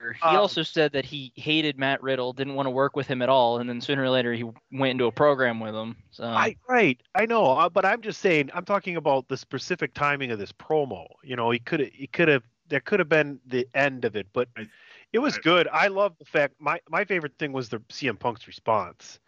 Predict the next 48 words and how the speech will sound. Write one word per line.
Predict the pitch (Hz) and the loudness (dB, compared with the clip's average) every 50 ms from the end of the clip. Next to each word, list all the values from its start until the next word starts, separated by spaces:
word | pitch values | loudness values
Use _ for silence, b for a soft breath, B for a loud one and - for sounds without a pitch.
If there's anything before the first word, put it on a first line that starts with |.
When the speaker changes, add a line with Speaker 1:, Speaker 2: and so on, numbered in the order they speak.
| b b b b b b | b b b b b b
Speaker 2:
Like, | 123 117 113 107 - 139 | 0 0 0 0 -2 -4
"You | 147 185 196 | -4 -4 -2
think, | - 202 190 175 - _ - _ _ _ | 0 0 0 0 0 _ -20 _ _ _
you | 147 156 185 | -12 -12 -6
think | - 220 202 175 185 | -4 -4 -4 -2 -2
you | 190 185 | -6 -4
just | 151 170 160 139 - _ - | 0 0 -2 -2 -2 _ -6
g-, | - - - | -6 -4 0
like, | 156 131 120 117 - - _ _ _ _ - | 2 2 2 2 -2 -20 _ _ _ _ -4
like, | 151 156 143 - | -2 -2 -2 0
we're, | 156 196 254 233 180 | 0 0 0 0 0
we're | 160 165 202 247 262 | -4 0 2 2 2
getting, | 214 220 220 185 170 160 151 - _ - | 4 2 2 2 0 -2 -4 -10 _ -2
we're | 175 208 233 | 0 0 0
getting | 185 190 220 214 196 185 180 170 | 2 2 2 2 2 0 0 -2
the | 147 | -4
company | - - - 143 135 131 131 117 110 110 117 117 | -4 0 -2 -2 -2 -2 -8 -8 -8 -10 -8 -8
o-, | 117 117 117 _ _ _ _ _ _ _ _ _ | -8 -8 -8 _ _ _ _ _ _ _ _ _
over | - 113 104 107 104 | -8 -6 -6 -6 -8
here | 98 117 117 117 110 | -6 -2 -2 -2 0
by | 104 110 104 104 120 123 | 2 2 0 0 -2 -4
doing | 104 123 127 127 123 117 | -4 0 2 2 2 2
this | 117 117 113 - | 0 -6 -4 0
feud, | 139 135 | 2 2
Speaker 1:
Yeah. | 147 | 4
Speaker 2:
and | 139 131 | 4 4
we're | 127 | 2
both | 123 - 156 _ - - | 0 -2 -18 _ -2 0
gonna | 170 160 | 0 0
come | - 160 143 | 2 2 4
out | 139 147 147 | 4 4 4
here | 151 147 | 2 0
and | 131 113 | 0 0
throw, | - 139 135 131 131 - b b b b b b | 0 0 0 0 0 -2 b b b b b b
you | 131 | 2
know, | 135 131 131 | 2 4 4
our | 127 123 | 4 2
best | 117 - 127 123 - - | 2 0 -2 -2 -2 -2
stuff | - 139 131 - - | 0 0 0 2 0
at | 123 104 | -8 -8
you," | 107 110 110 104 | -6 -8 -8 0
but | - 120 117 - b b b b b b b _ | 0 0 0 0 b b b b b b b _
Punk | - 233 262 - 202 | 2 2 2 2 0
wins | 170 151 139 120 | 0 0 0 -2
the | 110 - | -10 -12
promo. | - - 160 165 165 143 117 92 92 - _ _ _ _ _ _ _ _ _ _ _ _ _ _ _ _ _ _ _ _ | -2 0 2 2 2 0 -2 -6 -6 -8 _ _ _ _ _ _ _ _ _ _ _ _ _ _ _ _ _ _ _ _
You | - 160 | -2 0
know, | 151 147 147 143 131 123 | 2 2 0 0 -4 -6